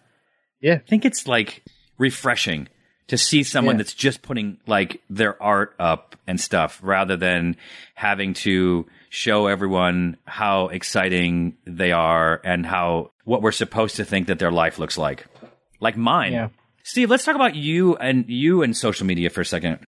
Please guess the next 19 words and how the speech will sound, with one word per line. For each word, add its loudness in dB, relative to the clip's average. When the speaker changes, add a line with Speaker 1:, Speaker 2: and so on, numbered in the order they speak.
Speaker 2:
Why 2
do 0
Speaker 1:
Let's -2
Speaker 2:
you -4
Speaker 1:
not -2
and -10
say -2
we 2
did. 2
Speaker 2:
Well, 0
that's 0
kind -2
of 4
Speaker 1:
I'm 2
not 2
very -2
good -2
at 0
it. -6